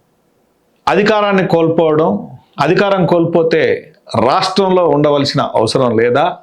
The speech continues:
ఒకవేళ అధికారాన్ని కోల్పోతే మనిషికి ఇంత దారుణమైనటువంటి నైరాశ్యము లేదా అసహనము,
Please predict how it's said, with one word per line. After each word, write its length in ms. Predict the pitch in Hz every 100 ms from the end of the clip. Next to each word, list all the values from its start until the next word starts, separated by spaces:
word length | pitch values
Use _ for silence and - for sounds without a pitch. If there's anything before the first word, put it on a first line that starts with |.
| -
ఒకవేళ 400 | 156 190 226 240
అధికారాన్ని 760 | 180 190 233 247 240 233 214
కోల్పోతే 960 | 208 220 240 247 226 202 165 120 - - _ _ _ 120
మనిషికి 760 | 151 220 220 233 180 143 - - 151
ఇంత 260 | 196 214
దారుణమైనటువంటి 1120 | 190 131 156 208 240 240 233 226 208 202 185 175
నైరాశ్యము 920 | 160 175 185 175 165 175 180 190 202 _ _ _ _ _ _ -
లేదా 220 | 147 151
అసహనము, 880 | 135 139 196 165 170 160 165 175 175